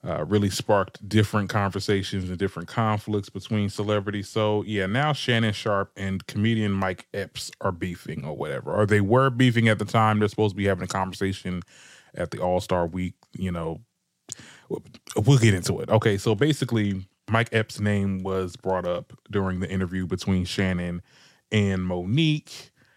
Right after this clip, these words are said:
and it triggered Mike to go on his comedy show to basically talk about Shannon, right? And not only did he talk about Shannon, right? He, he said that he wanted him on the show, or he D M'd him,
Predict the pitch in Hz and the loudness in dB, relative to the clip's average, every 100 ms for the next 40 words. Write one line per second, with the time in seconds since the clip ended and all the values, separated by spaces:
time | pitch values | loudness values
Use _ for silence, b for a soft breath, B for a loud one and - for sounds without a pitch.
0 | b b _ - 165 160 156 151 147 143 | b b _ -2 0 2 0 0 0 0
1 | 139 135 131 135 131 156 147 - 160 156 | 2 2 2 2 0 0 0 0 2 2
2 | 147 143 123 113 110 107 - 113 92 - | 2 2 2 4 2 0 -2 -4 -4 -2
3 | 107 104 104 104 104 104 101 98 101 - | 2 4 4 2 -2 -4 -4 -4 -6 -6
4 | - 147 143 135 135 131 - 135 127 123 | -2 0 2 2 0 -2 0 2 4 4
5 | 120 120 113 - 107 104 101 - 95 - | 4 2 -2 -4 -2 -2 -2 -6 -8 -6
6 | 90 87 87 87 - 92 82 85 - - | -6 -4 -6 -6 -8 -10 -10 -14 -8 0
7 | 104 104 - b b b - 127 - 226 | 2 2 -2 b b b -2 2 4 4
8 | 139 117 104 98 101 92 92 90 - 85 | 6 4 2 0 -2 0 -4 -4 -8 -10
9 | 82 87 101 104 117 113 120 - 156 131 | -10 -4 -2 0 0 0 0 2 2 4
10 | 117 120 113 113 107 110 104 104 95 - | 2 2 4 4 4 4 2 2 -2 0
11 | 117 110 107 104 92 87 101 95 90 110 | 4 4 4 4 2 -2 -4 -4 0 4
12 | 113 117 113 101 95 92 92 | 6 6 4 0 0 -4 -6